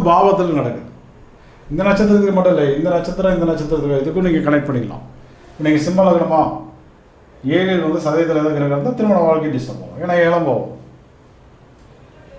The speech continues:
இப்ப அதே நீங்க வந்து ரிஷப லக்னமா, பத்தாம் பாவமா வரும், தொழில் பாதிக்கும். கடக லக்னமா, எட்டாம் இடத்தில் சதயம், கெடுபலனை தரக்கூடிய நட்சத்திரம், அதுல ஏதாவது கிரகம் இருக்கா,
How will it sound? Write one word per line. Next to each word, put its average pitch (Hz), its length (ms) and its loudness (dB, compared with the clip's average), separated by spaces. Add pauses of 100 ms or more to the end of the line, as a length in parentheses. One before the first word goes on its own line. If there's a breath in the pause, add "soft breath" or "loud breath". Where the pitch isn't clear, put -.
(1080)
இப்ப 185 180 0
அதே 185 200 6
நீங்க 180 160 6
வந்து 175 200 2
ரிஷப 175 240 -2
லக்னமா, 151 340 2 (960 loud breath)
பத்தாம் 175 280 2
பாவமா 160 300 2
வரும், 123 220 -2
தொழில் 175 300 -2
பாதிக்கும். - 400 -6 (2000)
கடக 185 260 2
லக்னமா, 156 340 2 (180)
எட்டாம் 170 260 2
இடத்தில் 156 320 -2
சதயம், 131 340 -4 (280)
கெடுபலனை 170 400 2
தரக்கூடிய 143 340 -2
நட்சத்திரம், 123 360 -4
அதுல 147 180 0
ஏதாவது 156 160 2
கிரகம் 151 220 0
இருக்கா, 131 180 0